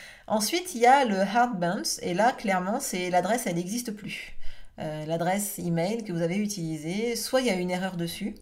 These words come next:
ce qui est possible, hein. Moi, je vois, j'ai des gens qui s'inscrivent sur ma mailing list et qui font des erreurs, euh, en écrivant leur adresse email.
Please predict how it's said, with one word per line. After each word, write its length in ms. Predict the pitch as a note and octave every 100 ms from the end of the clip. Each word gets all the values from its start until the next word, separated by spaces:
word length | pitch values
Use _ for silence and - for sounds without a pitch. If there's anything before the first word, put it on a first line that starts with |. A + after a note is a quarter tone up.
| - -
ce 100 | -
qui 100 | -
est 20 |
possible, 400 | - E3 C4+ B3
hein. 60 |
Moi, 160 | G3+ E3
je 80 | E3
vois, 80 | D#3
j'ai 120 | D#3+
des 160 | D#3
gens 120 | D#3 G3
qui 120 | -
s'inscrivent 380 | E3 - A3 G3+
sur 100 | F3
ma 140 | F3+
mailing 360 | F#3+ F3+ E3+ E3+
list 240 | A3 A#3+
et 60 | F#3
qui 140 | F3
font 160 | - F3+
des 260 | E3+ E3
erreurs, 420 | G3 G3 G#3 A3 F#3
euh, 460 | E3 D#3+ D#3+ D#3+ E3+
en 240 | D#3+ D#3
écrivant 420 | F#3 - G#3 G3
leur 160 | F3 D#3
adresse 360 | D#3 D3+ -
email. 320 | D#3+ E3+ C4+